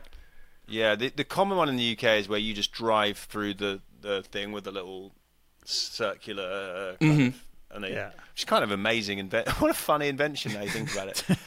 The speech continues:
Speaker 3: <laughs>
Speaker 1: Some
Speaker 3: Totally.
Speaker 1: guy was like, "I, this is annoying. I'm gonna build the biggest machine in the world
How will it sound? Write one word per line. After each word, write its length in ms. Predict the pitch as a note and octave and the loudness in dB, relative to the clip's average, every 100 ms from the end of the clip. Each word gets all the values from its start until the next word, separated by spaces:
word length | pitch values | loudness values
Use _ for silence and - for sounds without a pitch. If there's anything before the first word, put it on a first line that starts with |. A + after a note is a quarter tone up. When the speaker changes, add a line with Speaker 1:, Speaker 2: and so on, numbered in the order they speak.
| F3 - | -2 0
Speaker 3:
<laughs> 20 | |
Speaker 1:
Some 260 | D3+ D#3 E3+ | 2 4 6
Speaker 3:
Totally. 80 | E3 E3 | 10 10
Speaker 1:
guy 140 | C#3 | 10
was 180 | A2+ G2+ | 6 6
like, 400 | G#2+ G2+ G#2 - - | 8 8 6 -2 0
"I, 280 | A2 B2+ B2+ - | 6 6 6 2
this 180 | B2 C3 | 0 2
is 100 | A2+ | 0
annoying. 460 | A2 A2 G2+ G2+ G#2 | 4 6 4 2 0
I'm 120 | B2 | 2
gonna 140 | C3+ | 2
build 460 | C3 - C3+ B2+ G2+ | 2 4 4 2 0
the 80 | A2 | -8
biggest 640 | G2 - B2+ C#3+ C3 - | -8 -2 0 2 2 2
machine 480 | B2+ - C3 A#2+ G#2+ | 2 2 2 2 0
in 80 | |
the 100 | G2+ | -2
world 480 | G2+ G#2 G2 G2 G2 | 4 6 6 4 -2